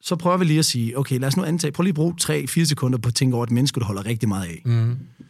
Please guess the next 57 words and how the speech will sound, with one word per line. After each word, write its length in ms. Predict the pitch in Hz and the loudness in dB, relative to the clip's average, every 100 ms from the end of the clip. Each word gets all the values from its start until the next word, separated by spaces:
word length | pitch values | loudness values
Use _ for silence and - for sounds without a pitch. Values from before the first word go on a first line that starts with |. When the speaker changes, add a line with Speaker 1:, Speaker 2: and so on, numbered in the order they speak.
| _ _ - | _ _ -2
Speaker 1:
Nu 60 | |
tager 140 | 165 165 | 0 2
jeg 80 | |
det 80 | 170 | 4
menneske 260 | 151 160 165 | 4 4 2
og 40 | |
sætter 140 | 143 131 | 0 0
over 80 | |
på 80 | 135 | 0
den 100 | 139 | 2
anden 160 | 127 156 | 2 2
side 160 | - | 2
af 60 | 143 | 2
bygningen. 380 | 160 160 143 123 | 0 0 0 0
Du 60 | |
står 120 | 117 120 | -2 -4
og 100 | 113 | -2
kigger 220 | 165 180 | -2 2
på 60 | |
mennesket. 380 | 143 135 165 135 | 2 2 0 -2
Vi 40 | 117 | -2
sætter 200 | 117 - | -2 -2
ild 200 | 196 202 | -2 -2
til 120 | 185 175 | -2 0
bygningen 440 | 165 170 156 147 | 0 2 0 0
og 60 | 127 | 0
to 160 | 139 | -2
springladninger. 600 | 123 110 113 113 98 95 98 | -2 -4 -2 -2 -4 -8 -4
Det 120 | 117 | 0
vil 80 | 127 | 2
sige, 140 | 127 | 2
den 80 | 127 - | 0 0
eneste 400 | 165 190 190 160 | 2 2 2 2
måde, 240 | 131 139 | 2 2
du 80 | 147 | 2
kan 160 | 131 107 | 0 0
redde 140 | 123 | 0
det 100 | 123 | 2
menneske 360 | 110 110 - 123 | 2 2 0 -2
på, 160 | 107 | -4
det 120 | 110 | -2
er 40 | 110 | -2
at 60 | |
gå 80 | 110 | 0
og 120 | 110 | 0
tabe 240 | - 113 110 | 0 -2 -2
personen 300 | 117 - 104 | -2 -2 -4
på 80 | 104 | -6
skulderen, 440 | - 131 156 151 | -2 0 0 0
og 80 | 127 | 0
så 120 | - | 0
slukker 320 | 113 120 113 113 | 0 0 0 0
vi 100 | 101 | 0
det, 140 | 98 - - - - _ - | -4 -8 -20 -20 -20 _ -2
øh, 240 | 117 107 | 0 0
hele 300 | 107 107 117 | -2 0 2
showet. 360 | - 104 107 | 2 0 0